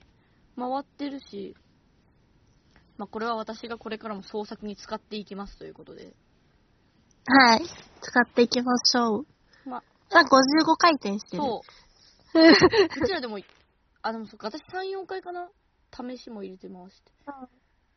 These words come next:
Speaker 1: 怖っ。
Speaker 2: 怖っ。
Speaker 1: ネ-、ネットに、
Speaker 2: <laughs> 怯える。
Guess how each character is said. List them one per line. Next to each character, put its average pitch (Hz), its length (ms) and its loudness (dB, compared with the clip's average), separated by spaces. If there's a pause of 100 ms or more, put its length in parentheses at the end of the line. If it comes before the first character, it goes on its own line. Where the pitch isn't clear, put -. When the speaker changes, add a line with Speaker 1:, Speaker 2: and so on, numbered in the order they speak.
(580)
Speaker 1:
怖 262 400 -10
っ。 - 60 -16 (1400)
Speaker 2:
怖 262 400 2
っ。 - 180 -4
Speaker 1:
ネ-、 220 200 -10
ネ 233 40 -14 (720)
ッ - 60 6
ト 320 80 -2
に、 311 260 -2 (100)
Speaker 2:
<laughs> - 100 -10
怯 240 320 0
え 226 60 -2
る。 247 200 -4